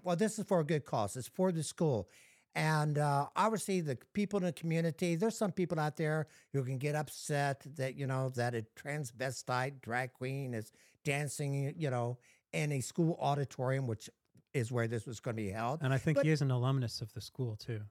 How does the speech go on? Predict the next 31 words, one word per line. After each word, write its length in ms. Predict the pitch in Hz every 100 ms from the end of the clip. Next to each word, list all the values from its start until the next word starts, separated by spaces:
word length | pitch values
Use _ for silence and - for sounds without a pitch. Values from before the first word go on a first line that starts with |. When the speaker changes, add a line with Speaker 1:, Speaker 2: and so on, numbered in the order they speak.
| _ - 370
Speaker 1:
But 80 |
it's 120 | 359 -
still 280 | 349 320
a 40 | 277
small, 540 | - 294 285 262 262 233
you 120 | 220
know, 200 | 208 220
small 320 | 185 - 214
minority 480 | 208 190 185 180 170
of 100 | 151
people. 400 | 175 170 190 175 - _ -
We're 100 | 233
gonna 140 | 240
get 160 | 214 202
by 180 | 180 180
with 220 | 170 -
this. 320 | 175 170 - - - _ 165
And, 300 | 143 147 165
you 160 | 247 170
know, 260 | 151 147 -
we're 180 | 139 180
going 220 | 185 196
to 260 | 170 156 147 - 165
take 180 | 202 190
center 320 | - 202 190
stage, 480 | 180 - 139 143 - -
literally 480 | 220 156 117 156 240 -
and 180 | 156 151
figuratively, 800 | 233 185 127 110 107 117 180 - - _ 147
on 180 | 151
this 240 | 160 175